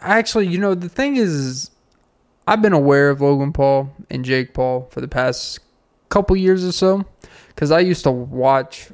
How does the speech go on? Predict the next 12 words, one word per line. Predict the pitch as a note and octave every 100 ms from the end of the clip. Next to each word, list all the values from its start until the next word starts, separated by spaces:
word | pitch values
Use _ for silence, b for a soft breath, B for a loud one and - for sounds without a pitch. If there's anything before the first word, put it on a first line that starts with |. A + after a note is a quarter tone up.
| _
or | - A2 C3
I | C3+
should |
say, | C3 - C#2+ - -
I |
used | D3 D#3+ D#3
to |
listen | C3 C3+ C#3 D3
to | C3 C#3
the | C3+
Impulsive | C3 B2+ C3+ C3 - C3+ C3 - -
podcast. | - D3+ D3+ E3 D#3+ E3